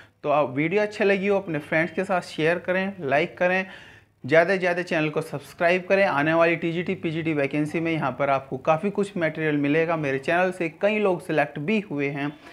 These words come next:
किसी को टीजीटी, पीजीटी के नोट्स चाहिए तो वो भी अवेलेबल है सेवन फोर वन सेवन फ़ोर सिक्स फ़ोर एट फ़ाइव थ्री पर आप कॉन्टैक्ट कर सकते हैं, वो मेरे पर्सनल नोट्स हैं। तो जिसने चैनल को सब्सक्राइब नहीं किया, चैनल को सब्सक्राइब जरूर करें और press the bell icon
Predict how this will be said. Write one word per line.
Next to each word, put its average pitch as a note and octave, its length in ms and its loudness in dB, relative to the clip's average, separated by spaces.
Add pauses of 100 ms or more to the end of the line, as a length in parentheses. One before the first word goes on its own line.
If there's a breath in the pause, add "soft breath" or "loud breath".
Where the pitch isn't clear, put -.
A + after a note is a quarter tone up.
(180 loud breath)
किसी D#3+ 180 -6
को F3+ 120 -2
टीजीटी, G3 380 -2
पीजीटी F#3 360 -2
के E3+ 120 0
नोट्स C#3+ 340 0
चाहिए G3+ 320 -2
तो A#3+ 160 -4
वो C3 160 0
भी F#3 160 0
अवेलेबल F#3+ 460 0
है A3 120 -2 (120)
सेवन D#3 380 -4
फोर F3+ 180 -4
वन D3 220 -4
सेवन F3+ 380 -4 (420 loud breath)
फ़ोर G#3+ 200 0
सिक्स A3+ 320 -6
फ़ोर E3 240 2
एट D#3+ 160 0
फ़ाइव C3+ 320 -2
थ्री C#3 140 -4
पर C3 180 -2
आप C#3+ 240 -2
कॉन्टैक्ट B2+ 500 -6
कर C#3+ 100 -2
सकते - 360 -12
हैं, A#2+ 80 -8
वो B2+ 140 -6
मेरे C3 260 -6 (120)
पर्सनल F3 340 -6
नोट्स E3+ 360 -8
हैं। A#3 100 -8 (580 loud breath)
तो A3 360 0 (160)
जिसने F#3+ 240 -4
चैनल E3+ 240 2
को D3 100 -2
सब्सक्राइब D3+ 480 0
नहीं D3 120 -2
किया, D#3 120 -4
चैनल C#3+ 280 -2
को - 160 -16
सब्सक्राइब C3 460 -2
जरूर D3+ 320 -2
करें A3+ 240 2 (320 loud breath)
और C#3+ 260 -6
press C#4+ 200 6 (160)
the D3 80 0 (100)
bell B2+ 220 6
icon B2 320 -2